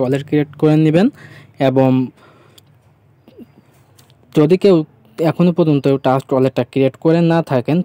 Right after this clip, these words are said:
তাহলে ওই ভিডিওর লিঙ্কটা আমি আমার video description বক্সে দিয়ে দিয়েছি। তো ওই ভিডিওটা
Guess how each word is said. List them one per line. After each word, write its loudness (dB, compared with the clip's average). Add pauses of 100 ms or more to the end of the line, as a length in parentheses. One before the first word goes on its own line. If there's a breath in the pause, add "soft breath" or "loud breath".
তাহলে 2 (120)
ওই 4 (120)
ভিডিওর 2
লিঙ্কটা -2
আমি 0 (100)
আমার -2 (120)
video 0
description -4
বক্সে -2
দিয়ে 2
দিয়েছি। 0 (160)
তো -2 (100)
ওই 2
ভিডিওটা 0